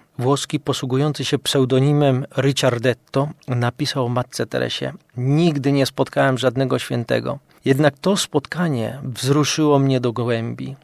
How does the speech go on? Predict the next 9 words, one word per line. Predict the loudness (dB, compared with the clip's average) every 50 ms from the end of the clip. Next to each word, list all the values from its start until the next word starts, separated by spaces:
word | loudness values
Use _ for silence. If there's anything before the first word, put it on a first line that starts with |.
| _ _ -4
Matka | 0 2 2 2 2 0 -2 -2
Teresa | 0 2 0 0 0 0 0 -2
w | -2 0
Indiach | 0 0 0 2 2 0 -2 -2 -4 -8 -2 -2
opiekowała | 0 2 2 2 4 2 2 2 2 2 4 4 2
się | 2 2 2 2 2 2 0 -2
pięćdziesięcioma | 0 0 2 2 2 0 0 0 0 0 0 0 0 2 2 0 0
tysiącami | -2 -4 -2 0 -2 0 0 0 0 2 0 -2
trędowatych. | -2 -4 -4 -2 -2 -2 -2 -2 -2 -2 -4 -4 -8 -14 -16 -16 -20